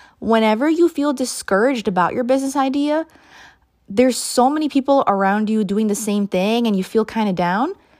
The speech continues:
just go to your local grocery store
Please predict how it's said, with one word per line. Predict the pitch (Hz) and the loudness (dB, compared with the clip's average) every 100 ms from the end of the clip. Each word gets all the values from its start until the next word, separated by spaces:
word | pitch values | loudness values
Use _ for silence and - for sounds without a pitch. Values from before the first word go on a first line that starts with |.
| - | 0
just | 415 440 - 220 | 2 2 -2 -4
go | - 311 | 2 4
to | 403 | 4
your | 381 370 | 4 2
local | 330 330 | 2 0
grocery | 285 269 320 - 277 | 2 2 0 -2 -4
store | 254 - 143 185 | -4 -6 -6 -8